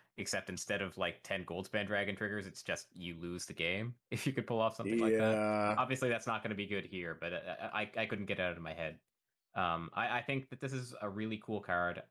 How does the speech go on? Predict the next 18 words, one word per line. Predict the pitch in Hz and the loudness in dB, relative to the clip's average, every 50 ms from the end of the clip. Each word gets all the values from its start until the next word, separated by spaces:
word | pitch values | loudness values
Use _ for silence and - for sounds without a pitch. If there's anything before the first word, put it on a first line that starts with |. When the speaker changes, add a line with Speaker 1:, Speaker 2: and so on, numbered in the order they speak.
| _ - | _ 0
Speaker 1:
Um, | 104 95 90 90 90 90 - - | 2 2 4 2 0 -2 0 0
I, | 107 107 110 110 107 - | 0 2 2 0 -2 -2
it | - 120 85 110 | -4 -4 -2 0
makes | 120 135 - - - | 0 0 0 -2 -2
me | 151 127 107 | -2 -2 -2
wish | 92 87 95 101 92 85 - - - - - _ _ _ _ _ _ _ | -2 0 0 0 0 0 -2 -6 -12 -14 -14 _ _ _ _ _ _ _
that | - 98 92 - | -2 -2 0 0
there | - 101 95 | -2 -4 -4
was, | 95 95 - | -4 -4 -2
like, | 98 98 95 92 - - _ _ - | 2 2 2 2 0 -6 _ _ 0
a | 92 92 85 - - | 0 0 0 -2 -2
better | 82 80 87 90 90 90 90 - | 0 0 0 0 0 -2 -2 -2
answer | - 82 80 82 - - - - 87 85 78 76 - - - | -2 -2 -2 -2 -4 -6 -6 -4 -2 -2 -2 -4 -6 -10 -8
to | - 95 82 | -8 -8 -8
poison | - - 90 87 85 82 - - 85 80 | -8 -6 -2 -2 -2 -2 -2 -4 -6 -6
in | 78 78 | -6 -8
Standard, | - - 82 78 78 78 82 80 - - | -6 -4 -4 -2 -2 -2 -4 -4 -4 -4
because | 80 - 87 80 | -6 -4 -6 -6